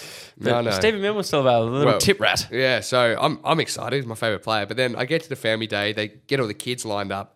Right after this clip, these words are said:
Speaker 2: and they put you in the numerical order. So one, Milne, like you said, forty-four, so I'm down the back.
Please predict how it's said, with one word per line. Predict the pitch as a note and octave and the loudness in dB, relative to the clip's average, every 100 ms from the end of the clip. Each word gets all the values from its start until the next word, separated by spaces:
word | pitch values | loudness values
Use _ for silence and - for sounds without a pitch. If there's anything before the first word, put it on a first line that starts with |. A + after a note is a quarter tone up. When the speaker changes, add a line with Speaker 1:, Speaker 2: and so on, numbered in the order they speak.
| - | -8
Speaker 2:
and | B2 | -6
they | |
put | A#2+ C#3 | -4 -6
you | A#2+ | -4
in | A2 | -4
the | A2 | -4
numerical | A#2 A#2 A#2 A2 - F#2+ | -4 -4 -2 -4 -6 -8
order. | F#2+ - | -8 -10
So | - F#2 | -16 -10
one, | G2 A2+ G#2+ - _ - | -4 -4 -6 -12 _ -10
Milne, | A#2+ G#2+ F#2+ | -6 -6 -8
like | - | -10
you | A2 | -10
said, | B2 A#2+ | -6 -6
forty-four, | - G2+ F#2 D3 C#3+ | -6 -8 -4 -6 -6
so | A2 | -8
I'm | |
down | G#2 G2+ | -10 -10
the | |
back. | G2+ G#2 | -8 -10